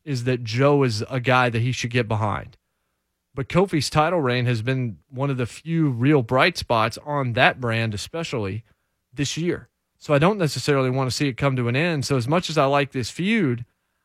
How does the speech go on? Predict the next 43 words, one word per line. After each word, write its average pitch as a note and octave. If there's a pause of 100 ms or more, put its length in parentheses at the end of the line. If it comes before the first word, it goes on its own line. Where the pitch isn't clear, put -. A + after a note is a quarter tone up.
(100)
I D#3+
really D3+ (540)
don't F#3+
like G#3
it C#3
for D3+
Joe, G#3+
because D3
if G3+
he F3+
does G3+
win, F3
I E3+
guess A3+
it's F#3+
a D3+
win-win, B2+
because C3+
if C3+
Joe F3
wins, D#3+
then C3+
Joe's C3
a G#2+
champ A#2 (300)
and B2+
he's A#2+
finally C#3+
got C3
some B2+
credibility. A2 (1000)
If D#3
he D#3+
loses, E3+
Kofi's D3+
still C3
the A#2
champ, B2
and C3
that's B2+
a A#2+
good B2+
thing. D#2